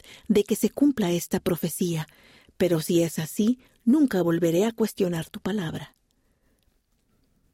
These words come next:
Al estar dormida esa noche, Lucy tuvo una visión de sus hijos, débiles y hambrientos,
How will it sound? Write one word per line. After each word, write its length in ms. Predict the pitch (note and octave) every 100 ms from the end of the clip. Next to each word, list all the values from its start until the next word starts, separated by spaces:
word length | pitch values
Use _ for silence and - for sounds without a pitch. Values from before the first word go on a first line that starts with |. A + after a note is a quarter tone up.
| _ _ _ _ -
Al 160 | A3
estar 360 | A#3+ - E4 D#4
dormida 440 | B3 F3+ F3 F3+
esa 240 | E3+ - E3+
noche, 460 | D#3+ D3+ - E3+ _ _ _
Lucy 400 | A3 A#3 C4 C#4
tuvo 320 | C4 B3+ B3
una 260 | A#3 A#3+ C4+
visión 460 | A3+ - G3+ G3 F#3+
de 80 |
sus 240 | F#3 G3 -
hijos, 380 | F3 F3 - -
débiles 500 | G3+ G3 G3+ G3+ G3+
y 60 | G#3+
hambrientos, 680 | F#3+ F#3+ F3 E3 - E3